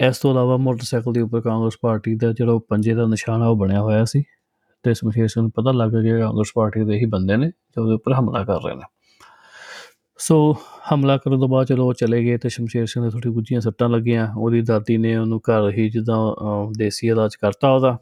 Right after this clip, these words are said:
ਉਹ ਪੁਲਿਸ ਦੇ ਕੋਲ ਥਾਣੇ, ਅਹ, ਮਕਸੂਦਪੁਰ ਥਾਣੇ ਰਿਪੋਰਟ ਵੀ ਲਿਖਾਉਣ ਗਿਆ ਸੀ ਤੇ ਆਪਣੇ ਪਿਓ ਨੂੰ ਨਾਲ ਲੈ ਕੇ ਗਿਆ ਸੀ।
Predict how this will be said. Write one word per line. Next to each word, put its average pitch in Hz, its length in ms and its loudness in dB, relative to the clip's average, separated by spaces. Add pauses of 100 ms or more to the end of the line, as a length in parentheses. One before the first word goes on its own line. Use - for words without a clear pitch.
(1400)
ਉਹ 139 200 2
ਪੁਲਿਸ 135 220 2
ਦੇ 135 140 2
ਕੋਲ 131 320 2 (380)
ਥਾਣੇ, 123 320 0
ਅਹ, 117 680 -2
ਮਕਸੂਦਪੁਰ 117 540 0
ਥਾਣੇ 117 260 0
ਰਿਪੋਰਟ 113 340 -2
ਵੀ 123 100 0
ਲਿਖਾਉਣ 123 320 -2
ਗਿਆ 117 220 2
ਸੀ 113 220 -2 (1300)
ਤੇ 117 260 2
ਆਪਣੇ 104 260 0
ਪਿਓ 117 180 0
ਨੂੰ 110 120 2
ਨਾਲ 104 220 0
ਲੈ 107 120 -2
ਕੇ - 160 -10
ਗਿਆ 117 200 2
ਸੀ। 113 280 -2